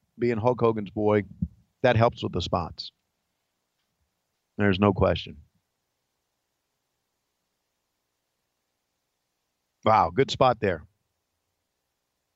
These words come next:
Always did like that spot. Trying to sunset flip and just sitting right down in the midsection. See, hot tag here, no reaction from the fans.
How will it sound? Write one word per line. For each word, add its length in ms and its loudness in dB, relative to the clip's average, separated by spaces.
Always 240 2
did 100 0
like 200 2
that 160 -4
spot. 260 0
Trying 180 0
to 80 2
sunset 440 0
flip 220 0
and 100 -10
just 200 0
sitting 200 0
right 160 2
down 160 2
in 80 -2
the 60 -4
midsection. 540 -2
See, 200 2
hot 280 2
tag 260 2
here, 240 2
no 160 2
reaction 480 0
from 60 -10
the 60 -8
fans. 460 -6